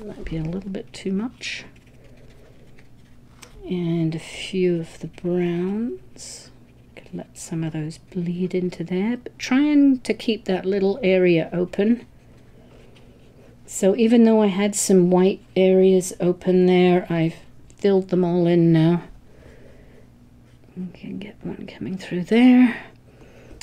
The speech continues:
Okay, so there is quite a light part here, but I am seeing a few shadows. Whoops, not in brown though.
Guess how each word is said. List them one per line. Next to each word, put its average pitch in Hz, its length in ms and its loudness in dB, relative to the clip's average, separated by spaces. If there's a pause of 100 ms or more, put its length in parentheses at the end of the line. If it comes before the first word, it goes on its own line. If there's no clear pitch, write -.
(140)
Okay, 185 360 -4
so - 640 -2
there 196 260 4
is 247 140 2
quite 220 320 0
a 202 60 2
light 190 360 2
part 185 320 0
here, 180 380 2
but 175 160 -2
I 170 60 2
am 180 260 4
seeing 175 320 0
a 160 60 0
few 175 240 -2
shadows. 160 500 -2
Whoops, - 400 -6
not 151 180 -10
in 160 120 -4
brown 180 300 0
though. 180 180 -2